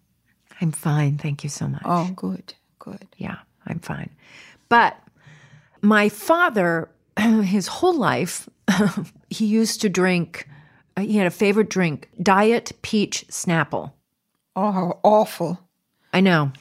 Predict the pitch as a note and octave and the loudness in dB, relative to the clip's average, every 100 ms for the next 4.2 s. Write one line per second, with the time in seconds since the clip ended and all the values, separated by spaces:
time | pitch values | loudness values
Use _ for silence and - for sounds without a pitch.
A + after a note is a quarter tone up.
0 | - - E3+ - G3 D#3+ A#2 A#3 E3 A3+ | -4 -2 -2 0 0 2 2 2 2 0
1 | - - A3+ - G#3 G#3 A3+ G#3 G3 - | -2 -4 -6 0 2 4 4 4 2 0
2 | F#3 F3+ - G3 - - - G#3+ G#3 - | -2 -2 -2 -8 -10 -8 0 0 0 -2
3 | A3 A#3+ A#3+ A3 F#3 F#3+ - F3+ F3 - | 0 2 2 2 0 -2 -2 -2 -2 -4
4 | D3 F3+ | -6 -8